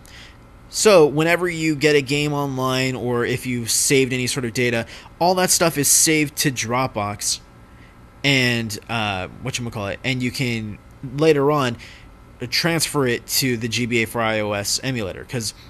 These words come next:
ev-, well, actually, it's not even saved to the G-, not even saved to the Dropbox.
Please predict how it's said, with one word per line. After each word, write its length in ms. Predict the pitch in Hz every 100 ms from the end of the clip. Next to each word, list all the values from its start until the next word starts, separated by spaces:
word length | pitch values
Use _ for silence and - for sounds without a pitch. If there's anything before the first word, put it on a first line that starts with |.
| -
ev-, 120 | 151 151
well, 160 | 156
actually, 340 | 127 160 156 131
it's 80 |
not 80 | 160
even 160 | 147 120
saved 280 | - 165 139
to 60 |
the 80 | 120
G-, 220 | 110 127 - -
not 220 | 135 160
even 140 | 151 120
saved 240 | 180 147
to 60 | 120
the 80 |
Dropbox. 540 | 104 113 104 110 113